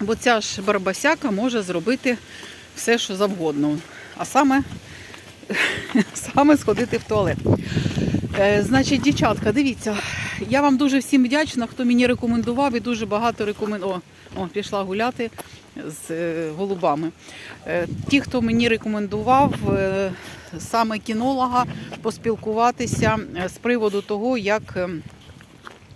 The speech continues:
як її виводити. Дівчатка писали мені в особисті, що треба якісь смаколики давати. Дівчата давали все. І смаколики вона знайшла,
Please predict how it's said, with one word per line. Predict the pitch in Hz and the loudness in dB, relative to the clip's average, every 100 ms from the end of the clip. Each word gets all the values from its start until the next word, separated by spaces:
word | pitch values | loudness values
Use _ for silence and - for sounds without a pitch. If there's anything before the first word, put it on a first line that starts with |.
| - | -14
як | 190 190 208 208 | -8 0 0 0
її | 208 202 208 | -4 -2 2
виводити. | 196 185 208 160 147 156 143 - - - - - - - | 2 4 2 0 -6 -10 -14 -16 -20 -18 -18 -18 -20 -10
Дівчатка | 190 190 233 - 208 | -10 -4 -6 -4 -10
писали | 196 - 202 190 | -8 0 0 2
мені | 196 196 185 | 0 0 -2
в | |
особисті, | 190 - 190 247 269 - 254 | -4 -4 -2 -2 -2 -4 -4
що | - 196 | -2 -4
треба | - 196 180 | -2 -2 -2
якісь | 180 - 180 | -4 -6 -8
смаколики | - 190 - 240 233 233 - | -6 -6 -2 -2 0 -2 -6
давати. | 202 208 214 220 233 226 - - - - - | -6 -2 -2 -2 -6 -8 -10 -18 -18 -16 -10
Дівчата | 185 - 233 | -6 -4 -2
давали | 196 185 240 | 0 2 2
все. | 233 - 170 151 - - | 0 -2 -4 -6 -10 -10
І | 165 | -8
смаколики | 190 185 220 240 247 - | -6 -4 0 0 0 -4
вона | 240 233 | -4 -4
знайшла, | 226 233 - 226 233 | -4 -4 -6 -4 -6